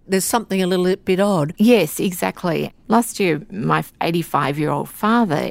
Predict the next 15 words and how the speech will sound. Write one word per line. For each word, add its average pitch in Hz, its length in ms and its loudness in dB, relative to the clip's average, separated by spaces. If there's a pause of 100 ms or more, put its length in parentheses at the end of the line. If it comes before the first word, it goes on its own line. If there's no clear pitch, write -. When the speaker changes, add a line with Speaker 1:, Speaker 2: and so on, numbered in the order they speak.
Speaker 2:
ended 156 360 -2
up - 240 -2
having 147 300 -4
an 147 80 -2
acute 139 640 -6
admission, 165 720 -2
and - 180 -2
by 156 140 0
the 170 100 -2
time 165 380 -2
I 147 100 -2
got - 320 -8
to - 140 -6
W 151 440 -2
A, 165 400 -4